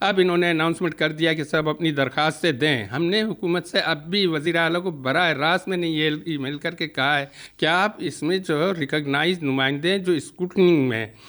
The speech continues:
planning میں، مانیٹرنگ میں آپ کو مدد کر سکتے ہیں کہ صحیح چنے۔ civil سوسائٹی کا کوئی بندہ ہو یا judge ہو جو اس کا سربراہ ہو، انہوں نے ایک ایم این اے کو رکھا ہے اور اس سے پہلے جو دیا گیا ہے، اتنی سیٹیں آپ کی ہیں، اتنی سیٹیں اس کی ہیں، وہ سیاسی لوگ جو ہے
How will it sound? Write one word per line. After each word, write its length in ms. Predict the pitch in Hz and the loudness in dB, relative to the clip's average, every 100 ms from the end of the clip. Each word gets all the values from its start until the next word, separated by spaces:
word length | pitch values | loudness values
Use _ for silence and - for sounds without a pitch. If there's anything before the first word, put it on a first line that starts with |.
| - | -4
planning 400 | 143 175 185 180 | 0 2 4 2
میں، 160 | 170 160 | 2 2
مانیٹرنگ 600 | 143 165 190 185 180 180 | 2 2 -2 0 2 4
میں 80 | |
آپ 160 | 170 143 | 2 2
کو 100 | 160 | 2
مدد 380 | 127 143 208 208 | 2 4 2 2
کر 100 | 170 | -2
سکتے 400 | 151 147 - 185 | -2 -6 -4 -2
ہیں 80 | 208 | 0
کہ 100 | 185 | -2
صحیح 340 | - 165 196 | -2 0 2
چنے۔ 320 | 190 160 165 | 0 0 0
civil 340 | 175 180 170 190 | 0 0 2 0
سوسائٹی 540 | 202 165 160 170 185 | -4 -2 0 2 0
کا 140 | 180 170 | 0 0
کوئی 220 | 175 151 | 0 -2
بندہ 460 | 131 135 135 175 143 | 0 0 2 2 2
ہو 200 | 143 151 | -2 0
یا 120 | 147 | 0
judge 360 | 131 165 185 160 | 0 0 0 0
ہو 140 | 156 151 | -2 -2
جو 120 | 156 | -2
اس 160 | 151 | -4
کا 140 | 147 143 | -2 -4
سربراہ 400 | - 139 160 165 | -2 -2 2 2
ہو، 120 | 160 - - _ | 2 -4 -20 _
انہوں 200 | 175 196 | 4 4
نے 80 | 202 | 4
ایک 200 | 190 170 | 2 2
ایم 160 | 151 | 2
این 120 | 170 196 | 2 2
اے 100 | 190 | 2
کو 200 | 175 156 | 2 0
رکھا 320 | - 180 160 | 0 0 2
ہے 180 | 156 151 - - - | 0 -2 -8 -20 -8
اور 140 | - 180 | 0 0
اس 100 | 160 | 2
سے 140 | 214 | -2
پہلے 340 | 196 165 185 214 | 0 0 2 2
جو 140 | 196 | 2
دیا 260 | 160 165 156 | 2 0 2
گیا 220 | 156 160 | 2 0
ہے، 60 | 190 - - | 0 -6 -2
اتنی 300 | 185 202 202 | 0 2 2
سیٹیں 300 | 185 175 185 | 2 2 4
آپ 280 | 165 165 | 2 0
کی 140 | 190 185 | 2 4
ہیں، 140 | 185 | 4
اتنی 240 | 156 - 175 | 2 0 0
سیٹیں 300 | 175 160 180 | 0 2 0
اس 260 | 160 - | 0 -6
کی 180 | - 175 | -2 2
ہیں، 140 | 175 | 2
وہ 100 | 175 | 2
سیاسی 400 | 165 170 156 175 | 0 0 0 2
لوگ 280 | 165 156 165 | 2 2 0
جو 100 | 147 | 2
ہے 160 | 170 | 2